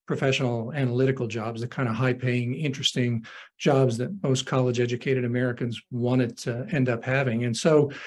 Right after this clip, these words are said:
even though in principle, you could afford to, to, to buy a house in lots of parts of the country, they weren't the kinds of places that, uh, millennial and Gen Z members,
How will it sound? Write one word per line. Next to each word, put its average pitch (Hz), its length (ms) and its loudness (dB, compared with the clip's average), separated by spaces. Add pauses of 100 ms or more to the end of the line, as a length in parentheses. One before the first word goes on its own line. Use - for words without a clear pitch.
(400)
even 202 360 10
though 165 400 10
in 143 400 2
principle, 165 880 2 (840)
you 196 240 4
could 185 160 4
afford 202 320 2
to, 135 220 -2 (140)
to, 127 200 -8 (320)
to 139 80 -4
buy 160 220 4
a 156 40 4
house 131 260 0
in 127 80 -2
lots 147 280 0
of - 140 -8
parts 131 280 -2
of 131 80 -6
the 117 100 -4
country, 160 360 -4
they 127 160 4
weren't 135 320 2
the 131 160 -6 (140)
kinds 120 260 0
of 117 80 -4
places 117 500 -2
that, 117 220 -2 (720)
uh, 117 500 0
millennial 127 520 4
and 117 120 0
Gen 120 220 0
Z 117 300 -2 (560)
members, 117 600 -4